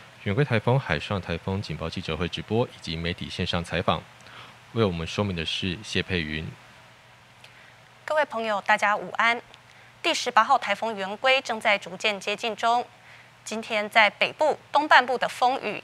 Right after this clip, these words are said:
Speaker 2: 也都在逐渐的增强。圆规台风它影响最明显的时间，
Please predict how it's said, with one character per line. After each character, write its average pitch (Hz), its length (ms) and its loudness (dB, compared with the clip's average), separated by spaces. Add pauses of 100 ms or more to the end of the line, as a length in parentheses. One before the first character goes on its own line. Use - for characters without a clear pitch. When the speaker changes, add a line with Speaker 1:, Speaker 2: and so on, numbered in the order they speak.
Speaker 2:
也 170 200 -8
都 214 180 -2
在 220 220 4
逐 180 220 -10
渐 202 180 -2
的 170 100 -6
增 196 220 -8
强。 160 340 -6 (1000)
圆 214 120 -6
规 247 140 2
台 202 180 -4
风 233 300 0
它 226 160 4
影 208 120 -8
响 202 160 -2
最 330 160 0
明 226 120 0
显 220 120 -6
的 175 80 -8
时 185 200 -8
间， 220 280 4